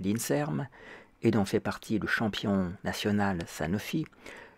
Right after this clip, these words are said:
préférerait une solution beaucoup plus rentable. Pour l'instant, Sanofi dit qu'elle se prépare activement à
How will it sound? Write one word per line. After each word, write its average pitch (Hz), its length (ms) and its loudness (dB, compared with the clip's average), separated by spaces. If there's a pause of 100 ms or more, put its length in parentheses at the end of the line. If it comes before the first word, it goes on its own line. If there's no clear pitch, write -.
(160)
préférerait 92 640 0
une 98 60 0
solution 95 520 0
beaucoup 98 520 0
plus - 160 -4
rentable. 85 680 -4 (840)
Pour 85 160 -6
l'instant, 131 580 0 (240)
Sanofi 90 560 -2
dit 117 160 0
qu'elle - 160 0
se - 140 -4
prépare 113 420 0
activement 104 640 0
à 76 160 -6